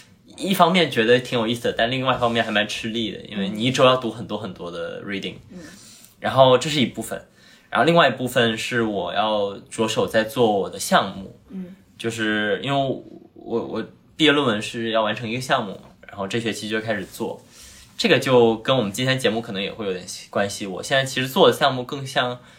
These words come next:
Speaker 1: 呃，偏向那个，呃，人工智能的方向。
Speaker 2: 嗯。
Speaker 1: 就是我们有，呃，计算机生成的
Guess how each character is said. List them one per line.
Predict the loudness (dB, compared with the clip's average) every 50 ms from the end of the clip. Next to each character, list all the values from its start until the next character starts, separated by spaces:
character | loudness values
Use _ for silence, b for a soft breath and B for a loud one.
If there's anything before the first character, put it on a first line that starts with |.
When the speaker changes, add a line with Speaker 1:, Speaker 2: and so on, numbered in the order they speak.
| B B B B B B
Speaker 1:
呃， | -2 0 0 0
偏 | -2 -4 -2 -2 -2 0
向 | 2 0 0 0 -2 -6
那 | -12 -14
个， | -16 -18 -18 -20 -20 -20 -20 -20 -20 -16
呃， | -14 -14 -14 -14 -16 -20 _ -20 _ -8
人 | -4 -2 0
工 | 0 0
智 | 0 -2 -4
能 | -4 -6
的 | -8 -10
方 | -8 -8 -8 -8 -8
向。 | -6 -6 -6 -6 -8 -10 -8
Speaker 2:
嗯。 | -6 -6 -6 B B B B B B -6
Speaker 1:
就 | -4 -2
是 | 0 2 4 6 6 6 4 2
我 | 0 -2 -4 -6
们 | -4 -2 0
有， | 2 2 2 2 0 -4 -8 -12 -12
呃， | -10 -10 -10 -10
计 | -10 -12 -10 -6
算 | -4 -4 -4
机 | -2 -2 -2 -2 -2
生 | -2 -6 -8 -10
成 | -10 -10 -10 -8 -8
的 | -8 -8 -8 -8 -12 -14